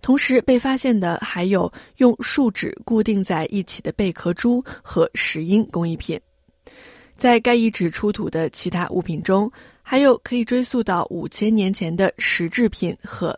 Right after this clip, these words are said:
编织的头发。P K K P原住民公司将在本周举行的世界最大考古会议上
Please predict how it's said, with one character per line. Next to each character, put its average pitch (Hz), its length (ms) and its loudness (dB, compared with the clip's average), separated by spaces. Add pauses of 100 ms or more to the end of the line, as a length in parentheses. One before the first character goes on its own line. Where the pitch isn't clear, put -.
编 185 240 -2
织 190 140 0
的 180 100 0
头 - 220 -8
发。 175 260 -2 (880)
P 269 160 0
K 269 160 0
K 262 180 0
P 247 280 0
原 185 220 0
住 202 140 0
民 190 180 2
公 226 220 4
司 220 280 -2
将 185 260 -2
在 170 200 -2
本 - 280 -6
周 202 280 0
举 165 160 -2
行 160 240 -4
的 175 220 -2 (300)
世 - 240 0
界 254 220 2
最 254 280 -2
大 254 300 -2
考 180 240 -4
古 - 200 -6
会 190 220 -2
议 175 100 -4
上 165 240 -4